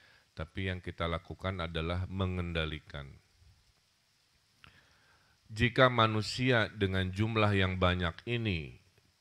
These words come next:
mempunyai gaya hidup yang sembarangan, maka yang dikorbankan adalah masa depan. Masa depan itu ada yang makin maju,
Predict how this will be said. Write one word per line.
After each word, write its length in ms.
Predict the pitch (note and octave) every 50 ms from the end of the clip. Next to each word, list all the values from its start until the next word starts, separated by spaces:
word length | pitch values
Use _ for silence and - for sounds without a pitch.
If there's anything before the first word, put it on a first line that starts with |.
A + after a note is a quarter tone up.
| _ _
mempunyai 800 | F#2 F#2 F#2 F#2 F2 - G2+ F#2+ F#2 G2 G2+ G#2 A2+ A#2+ A#2 G#2
gaya 320 | F#2+ G2 F#2 F2+ F2+ F2
hidup 560 | F2 F#2 G#2+ A2+ A#2 A#2+ A#2+ A2 - - -
yang 480 | - F2+ F2 E2 E2 D#2+ D2+ D2+ D2+ D2 D2+ _ _ _ _ _ _ _ _ _ _ _ _ _
sembarangan, 1400 | _ - - - - A#2 G#2+ G#2+ G2 F#2+ F#2 F2 F2 E2+ E2 D#2 D#2+ E2 F2+ G2 G#2+ A2 A#2 A#2+ A#2+ A#2 - - - - _ _ _ F#2
maka 560 | F#2 E2+ E2 - - F#2+ G2 G2+ G#2+ G#2+ G2
yang 240 | F2+ F#2+ F2+ F2 E2+
dikorbankan 800 | F2 E2+ - F2 E2 D#2+ E2 E2 D#2+ D#2+ E2 - F#2 F#2 F#2 E2+
adalah 480 | E2 E2 D#2+ D#2 D#2 D#2 E2+ E2+ E2 D#2
masa 400 | D2+ D#2+ D#2 D2+ - - D2+ D2+
depan. 400 | D2 D2 - _ - D2+ C#2+ C2+ C2 C2+ - _ _ _ _ _ _ _ _ _ _ _ _ _ _ _ _ _ _ _ _ _ _ _ _ _ _ _ _ _ _
Masa 240 | F2+ F#2 F#2 - F#2+
depan 320 | F#2 F#2+ - - F#2+ F#2+
itu 320 | F#2+ F#2+ F#2+ F#2 - A#2 A2
ada 240 | F#2+ G2 F#2+ F#2+ F#2+
yang 240 | F#2+ F2+ F2+ F#2
makin 640 | F#2 F#2 F2+ F#2+ - - F#2+ F#2 F2+ E2+ E2 D#2+ C#2+ B1+ - -
maju, 800 | - E2+ E2+ F2 E2+ E2+ E2+ E2 G2+ A2 A#2+ C3+ D3 A#2 - -